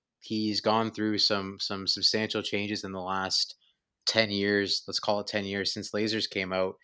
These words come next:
Um, but the first half of his career was so promising, and, and I think he was probably one of the best technical rappers. And I still maintain, I think he is one of the best technical rappers I've ever heard,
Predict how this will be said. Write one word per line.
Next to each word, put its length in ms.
Um, 540
but 160
the 60
first 320
half 200
of 80
his 140
career 320
was 140
so 160
promising, 580
and, 100
and 260
I 40
think 160
he 80
was 140
probably 340
one 140
of 20
the 80
best 260
technical 380
rappers. 460
And 100
I 40
still 240
maintain, 400
I 40
think 160
he 120
is 100
one 160
of 80
the 60
best 220
technical 340
rappers 340
I've 160
ever 320
heard, 320